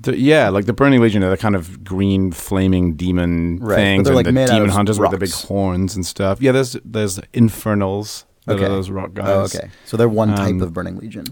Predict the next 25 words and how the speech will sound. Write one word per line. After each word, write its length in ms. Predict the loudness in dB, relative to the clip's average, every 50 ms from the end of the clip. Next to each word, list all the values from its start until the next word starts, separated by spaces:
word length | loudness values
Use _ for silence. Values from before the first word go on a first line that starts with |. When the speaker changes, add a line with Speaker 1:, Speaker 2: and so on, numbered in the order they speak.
| -6
Speaker 1:
Yeah, 360 | -4 -2 0 0 -2 -4 -6 -8 -6
Burning, 320 | -2 0 0 0 0 -2 -8 -12
it's, 460 | -14 -12 -10 -10 -10 -8 -10 -10 -12 -12
<clears throat> 580 | -12 -12 -10 -12 -12 -20 -20 -20 -20 -10 -2 0
it's 160 | 2 4 6
Speaker 2:
They're 100 | 6 6
Speaker 1:
kind 100 | 6 6
of 40 | 4
Speaker 2:
one 120 | 4 4
of 60 | 4
the 40 | 4
Speaker 1:
continuing 280 | 4 4 6 6 6 4
that 180 | 4 2 2
lore, 380 | 4 4 6 6 6 4 4 2 2
Speaker 2:
legions. 40 | 0
Speaker 1:
which, 360 | -2 -4 -4 -4 -4 -4 -4 -4
which, 280 | -2 -2 0 0 -2 -6 -6
Speaker 2:
Huh. 40 | -4 -2
Speaker 1:
you 140 | -2 0
know, 80 | 0 0
I've, 220 | 0 -2 -4 -8 -12 -12
I've 200 | -10 -10 -10 -10 -14 -20 -20 -20 -20 _ -16 -12
found 280 | -6 -4 -2 -2 0
intriguing. 600 | -2 -4 -6 -6 -8 -6 -6 -6 -4 -4 -6 -6 -8 _ _ _ _ _ _ _ -8
Uh, 520 | -6 -4 -2 -2 -2 -2 -2 -2 -4 -4